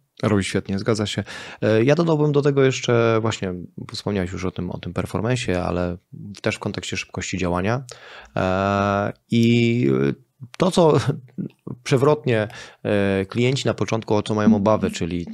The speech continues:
brak modyfikacji checkoutu, w praktyce przekłada się im potem na to, że ten checkout jest na tyle optymalny,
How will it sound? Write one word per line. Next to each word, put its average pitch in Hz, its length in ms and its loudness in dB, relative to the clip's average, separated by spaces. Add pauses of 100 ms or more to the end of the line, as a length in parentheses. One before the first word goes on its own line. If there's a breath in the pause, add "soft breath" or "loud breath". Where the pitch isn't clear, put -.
brak 98 240 0
modyfikacji 98 580 -4
checkoutu, 104 560 -2
w - 60 -12
praktyce 110 680 -4
przekłada 117 360 -2
się 101 140 -6
im 98 100 -4
potem 98 240 -4
na 95 120 -6
to, - 120 -10
że 104 100 -10
ten 104 100 -8
checkout 98 240 -6
jest 95 120 -6
na 98 60 -6
tyle 113 200 -2
optymalny, 101 480 -4